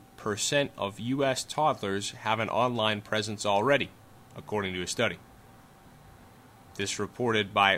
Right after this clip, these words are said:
Lauren Invik at Mashable dot com. Mashable, a studier of social media that we pay a lot of attention to on this show. According to a recent international survey of two thousand two hundred mothers,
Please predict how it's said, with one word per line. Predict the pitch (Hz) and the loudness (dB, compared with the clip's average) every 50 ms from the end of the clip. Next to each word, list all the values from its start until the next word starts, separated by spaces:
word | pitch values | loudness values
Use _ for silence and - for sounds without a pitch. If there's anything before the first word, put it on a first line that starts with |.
| - | 2
Lauren | - 101 107 110 113 107 - - | -2 -2 0 0 0 0 -2 -2
Invik | 101 131 147 131 104 98 95 - - - - - - - - - - | -4 -4 -2 0 0 0 0 0 -4 -12 -20 -20 -20 -20 -20 -4 -2
at | 98 95 - | 0 0 0
Mashable | 90 104 113 120 131 - - 135 120 104 101 92 | 0 2 2 2 2 2 -2 -4 -4 -4 -4 0
dot | 90 104 98 - - | 0 0 0 0 -2
com. | - - 107 95 87 90 123 135 - - - - - - - - - - - - - - - - - - - - - - - - - - - - - - - - - - - - | -4 -2 0 0 0 -2 -4 -8 -14 -20 -20 -20 -20 -20 -20 -20 -20 -20 -20 -20 -20 -20 -20 -20 -20 -20 -20 -20 -20 -20 -20 -20 -20 -20 -20 -20 -20 -20 -20 -20 -20 -20 -18 -6
Mashable, | - 95 98 104 107 - - - 95 90 | 0 2 2 2 0 -2 -6 -6 -4 -4
a | 90 | -4
studier | - - - 127 120 120 113 104 98 | -4 -2 0 0 2 2 2 0 -2
of | 98 95 | -2 -4
social | - - 107 104 - - 98 | -4 -4 -4 -4 -4 -6 -6
media | 98 95 87 92 98 | -6 -4 -2 -2 0
that | 95 90 - | 0 -2 -2
we | 90 95 | -4 -6
pay | - - 104 98 | -4 -2 -2 0
a | 98 | 2
lot | 98 98 98 | 2 2 2
of | 98 90 | 0 -2
attention | 90 - - 107 104 - 104 98 | -4 -4 -4 -2 -2 -4 -6 -6
to | - 104 95 | -6 -6 -6
on | 95 92 | -4 -4
this | 92 95 | -4 -4
show. | - - 101 92 92 104 123 - - - - - - - - - - - - - - - - - - - - - - - - - - - - - - - - - - - - - - - - - - - - - - - - - - - - - - - - - | -4 -2 -2 -2 -2 -4 -6 -14 -20 -20 -20 -20 -20 -20 -20 -20 -20 -20 -20 -20 -20 -20 -20 -20 -20 -20 -20 -20 -20 -20 -20 -20 -20 -20 -20 -20 -20 -20 -20 -20 -20 -20 -20 -20 -20 -20 -20 -20 -20 -20 -20 -20 -20 -20 -20 -20 -20 -20 -20 -20 -20 -20 -20 -12
According | - - - - - 160 175 175 165 147 | -10 -10 -8 -2 0 2 2 2 2 0
to | - - 147 | 0 0 0
a | 123 | 0
recent | 117 123 143 151 - - 170 - | 2 2 2 2 2 2 2 0
international | 87 131 127 - 127 127 123 123 123 - - 117 110 | -2 -4 -2 0 2 4 4 4 4 2 -2 -2 -2
survey | - - 143 143 143 131 131 110 95 | -2 0 0 0 2 2 4 2 2
of | 98 80 - - | 2 0 -6 -10
two | - - - | -10 -10 -10
thousand | 170 - 156 156 151 143 - - 120 110 | 0 4 6 6 6 6 4 2 0 0
two | - 165 156 | 0 -2 2
hundred | 135 139 123 110 113 107 | 2 2 2 2 0 2
mothers, | 113 120 127 123 117 104 - | 2 2 4 2 0 0 -2